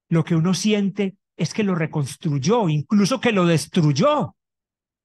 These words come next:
en el sentido de que su concepción del mundo y uno mismo ha caído, ha caído? Lo peor que le puede pasar a un sujeto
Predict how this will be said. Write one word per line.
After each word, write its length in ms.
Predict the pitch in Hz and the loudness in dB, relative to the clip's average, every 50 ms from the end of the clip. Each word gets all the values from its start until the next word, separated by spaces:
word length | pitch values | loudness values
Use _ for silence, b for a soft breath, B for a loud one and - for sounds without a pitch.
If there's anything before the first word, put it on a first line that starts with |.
| _ _ _ _ _ _ _ _ _ _ | _ _ _ _ _ _ _ _ _ _
en 140 | 190 170 175 | -2 -2 0
el 120 | 180 165 | 0 0
sentido 600 | - - 185 175 160 - - 208 190 202 233 247 | 2 4 4 4 4 4 2 2 4 4 4 4
de 140 | 233 196 - | 4 2 2
que 300 | - 185 175 165 175 - | 2 2 0 0 -2 -8
su 220 | - - - 185 - | -4 -2 0 0 2
concepción 640 | - 175 170 165 147 170 165 - - 185 175 180 | 2 2 2 2 0 -2 -4 -2 0 0 2 2
del 200 | 180 240 226 220 | 2 2 2 2
mundo 340 | 214 220 247 247 233 220 233 | 2 2 2 2 2 0 0
y 100 | 220 214 | 2 2
uno 160 | 226 214 220 | 2 2 2
mismo 540 | 214 214 233 226 208 185 208 214 214 208 - _ _ _ _ _ _ _ | 0 0 0 0 0 0 -2 -2 -4 -6 -10 _ _ _ _ _ _ _
ha 80 | - 151 | -12 -12
caído, 640 | - - 208 202 214 247 269 269 226 180 139 120 - _ _ _ _ _ _ _ _ _ _ _ _ _ _ _ _ _ _ _ _ _ _ _ _ _ _ _ | -6 -4 -2 -2 0 0 0 0 0 -2 -2 -4 -8 _ _ _ _ _ _ _ _ _ _ _ _ _ _ _ _ _ _ _ _ _ _ _ _ _ _ _
ha 140 | - 156 - | -10 -8 -4
caído? 560 | - 214 208 214 254 269 240 185 143 117 - - _ _ _ _ _ _ _ _ _ _ _ _ _ _ _ _ _ _ _ _ _ _ _ _ _ _ _ _ _ _ _ _ _ _ _ _ _ _ _ _ _ _ _ _ _ _ _ _ _ _ _ _ _ _ _ _ - _ | -2 0 0 2 2 2 2 0 0 -2 -4 -10 _ _ _ _ _ _ _ _ _ _ _ _ _ _ _ _ _ _ _ _ _ _ _ _ _ _ _ _ _ _ _ _ _ _ _ _ _ _ _ _ _ _ _ _ _ _ _ _ _ _ _ _ _ _ _ _ -8 _
Lo 160 | - 160 147 | 0 0 2
peor 260 | - 175 160 190 208 | 2 2 2 2 2
que 100 | - 269 | 0 0
le 120 | 247 233 185 | 0 0 0
puede 220 | - 202 220 247 | 2 0 0 0
pasar 340 | - - 180 - 180 175 185 | 0 -2 -2 0 0 0 0
a 60 | 208 | 0
un 120 | 220 214 | -2 -2
sujeto 520 | 190 - 220 185 - 220 202 165 - 160 | -2 -2 -4 -2 0 -2 -2 -2 -4 -10